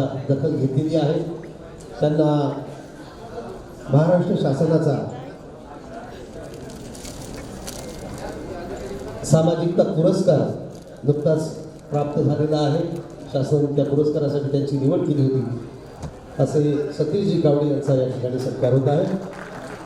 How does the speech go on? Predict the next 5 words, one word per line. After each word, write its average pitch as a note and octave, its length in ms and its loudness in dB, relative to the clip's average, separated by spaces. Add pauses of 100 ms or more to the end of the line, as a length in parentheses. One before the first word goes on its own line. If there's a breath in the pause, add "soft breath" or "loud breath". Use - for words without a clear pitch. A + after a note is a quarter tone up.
(560)
त्यानंतर F3+ 440 4
आपल्याला E3+ 340 2
माहीत E3 280 2
असलेल्या D#3+ 420 4 (540)
आपल्या D3 360 4